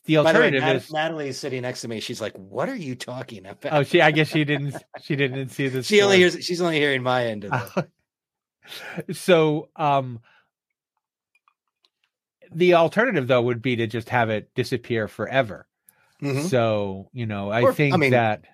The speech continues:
Speaker 2: photographs, I mean, right? I mean,
Speaker 1: Yeah, well, yeah, and, and, well, that, that's, I mean, why not just in the photograph? Like, <laughs> why?
Speaker 2: <laughs>
Speaker 1: Like, why do you really need your, your loved one's skin?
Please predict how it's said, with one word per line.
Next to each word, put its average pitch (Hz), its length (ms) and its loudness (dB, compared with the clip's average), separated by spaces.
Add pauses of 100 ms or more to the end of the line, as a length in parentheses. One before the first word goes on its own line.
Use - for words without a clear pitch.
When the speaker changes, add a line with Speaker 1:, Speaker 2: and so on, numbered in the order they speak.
(120)
Speaker 2:
photographs, 143 680 -2
I - 20 -10
mean, 107 260 -10
right? 113 340 -8
I 117 60 -14
mean, 110 140 -6
Speaker 1:
Yeah, 208 120 4
well, 240 160 4
yeah, 233 280 0
and, 180 120 -2
and, 175 280 -2
well, 196 100 4
that, 196 220 4
that's, 202 240 4
I 208 80 6
mean, 185 300 0
why 147 260 -2
not 175 240 -2
just 156 360 -4
in 160 140 -4
the 139 80 -4
photograph? 107 580 -6 (140)
Like, 113 160 -6
<laughs> - 220 -8
why? 247 260 4
Speaker 2:
<laughs> - 60 -20 (1600)
Speaker 1:
Like, 175 200 6
why 160 300 6
do 175 80 0
you 175 160 4
really 147 360 4
need 139 320 -2
your, 131 280 2
your 123 220 0
loved 120 300 2
one's 120 440 -4
skin? 113 680 -2